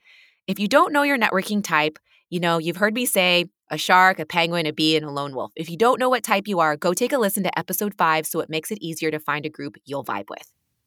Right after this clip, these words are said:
So that's the rundown. Which type of networking fits you best? Traditional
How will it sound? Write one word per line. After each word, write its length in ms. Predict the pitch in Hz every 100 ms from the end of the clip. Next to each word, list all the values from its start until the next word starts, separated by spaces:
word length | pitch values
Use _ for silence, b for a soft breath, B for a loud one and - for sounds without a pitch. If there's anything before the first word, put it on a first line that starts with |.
| _ _ _ _
So 300 | - 240 349 -
that's 200 | 214 -
the 100 | 262
rundown. 460 | 277 330 131 143 - b b
Which 240 | 196 302 -
type 200 | 294 302
of 80 |
networking 460 | 262 - 254 262 247
fits 240 | 254 240
you 140 | 226 311
best? 400 | 104 - - - _
Traditional 600 | - 170 156 156 240 277